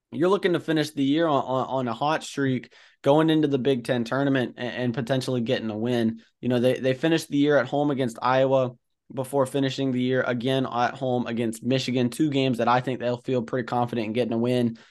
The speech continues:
uh, especially being at home. And, and like Matt said, it seems like every time the home team plays in, in the Big Ten, they're getting the win with, you know, I, I think just an exception in this game. So this is a,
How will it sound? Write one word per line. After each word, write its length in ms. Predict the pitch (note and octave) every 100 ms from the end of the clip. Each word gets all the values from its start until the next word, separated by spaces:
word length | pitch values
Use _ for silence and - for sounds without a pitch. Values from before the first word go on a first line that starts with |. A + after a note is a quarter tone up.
| _ -
uh, 180 | A#2 G2+
especially 440 | B2+ C#3+ C#3 C3
being 220 | B2 C3+
at 80 | A#2+
home. 300 | C3 B2 A#2+
And, 180 | A2+ A2+
and 160 | A#2+
like 180 | A#2+ A#2+
Matt 260 | A#2 - -
said, 340 | - A#2+ A#2
it 100 | A2
seems 260 | - C3+ A#2
like 120 | A#2
every 200 | A#2+ A#2
time 240 | A#2 B2 A2+
the 100 | A2+
home 240 | B2+ B2
team 260 | A#2+ B2 A2+
plays 480 | A#2 A#2+ A#2 A2 - - - _ -
in, 180 | C3 B2
in 280 | A#2+ A#2+
the 60 | A#2
Big 220 | A#2 A2+
Ten, 180 | - B2
they're 80 | A2+
getting 240 | A2+ G2+
the 80 | G#2
win 380 | G2+ A2+ G#2+ G#2
with, 340 | A#2+ A2+ A2+ - _
you 160 | B2
know, 160 | A2+ G#2
I, 280 | - G2+ A2
I 40 |
think 280 | A2+ A#2+ A2+
just 220 | - A2
an 100 | A#2
exception 420 | A2+ - A2+ A2+ A#2
in 80 |
this 140 | A2 A2+
game. 360 | A2 A#2 A#2+
So 300 | G#2+ A2+ A2 - - - -
this 160 | D#3
is 140 | F#3+ E3+
a, 200 | E3